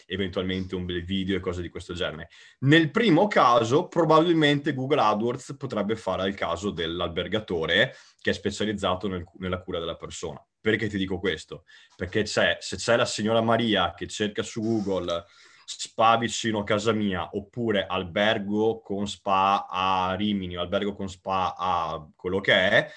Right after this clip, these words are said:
premerai invio, troverai il nostro albergo che è specializzato in questo. Nel momento in cui il nostro albergo è specializzato in questo, noi abbiamo anche dei bei contenuti da inserire nelle pagine del nostro sito, giusto?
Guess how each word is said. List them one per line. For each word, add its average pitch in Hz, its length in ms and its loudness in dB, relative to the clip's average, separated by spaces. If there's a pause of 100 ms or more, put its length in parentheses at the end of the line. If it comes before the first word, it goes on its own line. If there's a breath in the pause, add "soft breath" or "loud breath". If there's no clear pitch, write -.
(360 loud breath)
premerai 120 420 4
invio, 131 540 2
troverai 117 460 4
il 104 60 -2
nostro 104 340 -2
albergo 107 420 0
che 95 140 -2
è - 20 -2
specializzato 101 840 -6
in 80 120 -14
questo. - 380 -20
Nel 92 120 -6
momento 127 360 0
in 110 80 0
cui 117 180 -2
il 107 60 -2
nostro 110 260 -4
albergo 104 300 0
è 92 40 -6
specializzato 98 720 -4
in 185 120 -2
questo, 110 580 -4 (300 soft breath)
noi 117 140 0
abbiamo 110 360 2
anche 101 280 -2
dei 95 120 -2
bei 101 260 0
contenuti 107 720 0
da 101 80 0
inserire 95 380 -2
nelle 90 200 -4
pagine 87 300 -2
del 87 100 -8
nostro 82 220 -12
sito, 80 460 -14
giusto? 90 460 -12